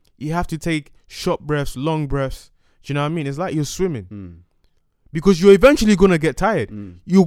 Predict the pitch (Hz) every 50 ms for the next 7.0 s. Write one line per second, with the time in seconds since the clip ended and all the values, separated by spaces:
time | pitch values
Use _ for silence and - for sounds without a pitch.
0 | 165 160 165 190 196 175 156 226 262 - 233 208 196 170 190 185 170 151 180 147
1 | 151 143 - 170 160 156 143 - 160 151 139 147 160 160 151 139 - - 156 147
2 | 143 160 165 156 143 143 143 135 123 123 180 180 - - - - 107 107 104 92
3 | 85 85 85 _ _ _ _ _ _ - - 151 160 165 180 190 - - 170 -
4 | - - 208 190 180 175 165 - - - - - 92 90 90 92 92 - - 101
5 | - 95 90 90 85 76 - - 95 101 - _ - 107 104 - - 98 92 90
6 | 92 - - 92 87 85 85 - 87 82 87 90 92 92 90 - - 85 85